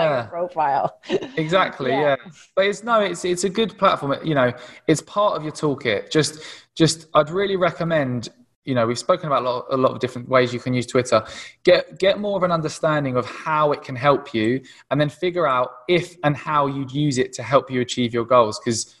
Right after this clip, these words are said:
Speaker 2: like I said, there's so many ways you can use the platform. Like anything that, you know, like any other platform, is figuring out,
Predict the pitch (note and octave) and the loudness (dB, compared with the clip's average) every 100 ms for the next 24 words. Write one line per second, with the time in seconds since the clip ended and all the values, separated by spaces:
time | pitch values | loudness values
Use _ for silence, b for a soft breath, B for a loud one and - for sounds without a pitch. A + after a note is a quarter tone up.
0 | - D#3 D#3+ - D3 A#2+ B2 - - F3+ | 0 0 0 -2 0 0 -2 -2 0 0
1 | F3 D3+ C3+ C3+ B2 A#2+ - B2 B2 A2+ | 0 -2 0 0 0 -4 -4 -2 -2 -2
2 | C3+ B2+ - A#2 B2+ E3 E3 F#3 F3 G#2+ | 2 2 0 -6 -2 0 0 -2 -4 -6
3 | G2+ A2+ A#2 A#2 A2+ A#2 B B B - | -4 -4 -2 -2 -2 -4 B B B -8
4 | C#3+ D#3 F3 B2+ A#2 B2 - - A#2 B2+ | -4 -2 0 0 -2 -4 -4 -2 0 0
5 | C3 B B - C3 - D#3+ D#3+ D3 B2+ | -4 B B -4 -2 -2 -2 0 0 0
6 | A2+ | -2